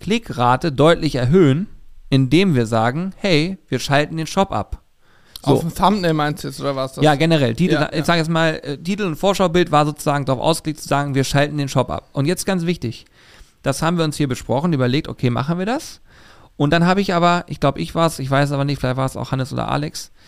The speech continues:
Speaker 1: gesagt, "Hey, was wir nicht machen dürfen, ist irgendwas suggerieren, was da nicht eingehalten wird. Deswegen bitte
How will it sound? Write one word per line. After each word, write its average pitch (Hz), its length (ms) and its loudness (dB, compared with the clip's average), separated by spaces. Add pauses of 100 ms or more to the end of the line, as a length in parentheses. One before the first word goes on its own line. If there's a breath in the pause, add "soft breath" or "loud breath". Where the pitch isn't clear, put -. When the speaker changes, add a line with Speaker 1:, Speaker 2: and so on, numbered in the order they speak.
(260 soft breath)
Speaker 1:
gesagt, 135 520 0 (460)
"Hey, 170 380 2 (1000)
was 151 220 0
wir 170 80 0
nicht 185 180 0
machen 180 280 2
dürfen, 170 260 2
ist 151 140 -4
irgendwas 185 440 4
suggerieren, 156 480 2
was 151 160 0
da 147 120 0
nicht 139 160 -4
eingehalten 127 520 0
wird. 156 140 -2
Deswegen 147 600 -2
bitte 160 260 -2